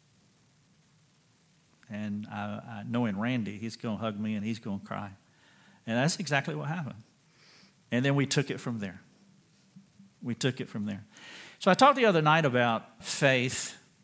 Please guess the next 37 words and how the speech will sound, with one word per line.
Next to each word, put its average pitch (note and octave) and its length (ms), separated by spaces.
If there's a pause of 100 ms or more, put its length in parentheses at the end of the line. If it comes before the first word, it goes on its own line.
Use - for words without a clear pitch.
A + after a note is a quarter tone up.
(600)
Sometimes D3+ 540
in C3+ 80
our B2 120
faith, C3+ 440
we B2+ 100
want B2+ 280
to A#2+ 80
know B2 240
the A#2 120
now B2 360
known B2+ 520
outcome A#2+ 580
before A2+ 320
we A2+ 140
step A2+ 420
into A#2+ 440
it. - 120 (1000)
And G#2 160
so, A2 460 (300)
you A#2+ 120
know, A2+ 80
I A#2 120
don't C3+ 120
want C#3 220
to - 60
talk D3 200
to C3+ 80
this A2 200
person A2+ 440
because A2 340
I A2+ 80
don't A#2 200
know A2+ 140
how A2+ 260
it's F#2 140
gonna G#2 240
go. G#2 400